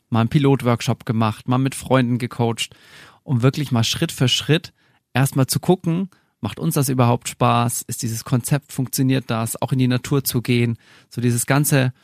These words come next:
ja, was die Anne vorhin meinte mit dem mal Probekellnern, war für uns am Anfang auch ein ganz wichtiger Schritt, um für uns erstmal festzustellen, handelt es sich hier um einen Wunsch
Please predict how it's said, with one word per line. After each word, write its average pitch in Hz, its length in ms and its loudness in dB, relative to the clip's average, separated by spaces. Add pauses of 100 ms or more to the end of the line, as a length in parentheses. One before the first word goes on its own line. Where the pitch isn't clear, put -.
(340)
ja, 127 200 4
was 113 140 -2
die 107 320 -4
Anne 120 180 4
vorhin 123 240 4
meinte 120 240 4
mit 113 160 0
dem 110 240 -2
mal 117 160 0
Probekellnern, 143 880 2 (500)
war 123 140 4
für - 140 -2
uns 147 320 -2
am 113 200 0
Anfang 123 360 0
auch - 340 -4
ein 123 80 -6
ganz 139 260 0
wichtiger 127 360 0
Schritt, - 260 -4
um 131 100 -2
für 131 140 -6
uns 185 240 0
erstmal 127 300 0
festzustellen, 127 720 -2 (540)
handelt 143 360 2
es - 40 -4
sich 139 120 -2
hier - 180 -2
um 123 80 0
einen 110 320 2
Wunsch 143 800 4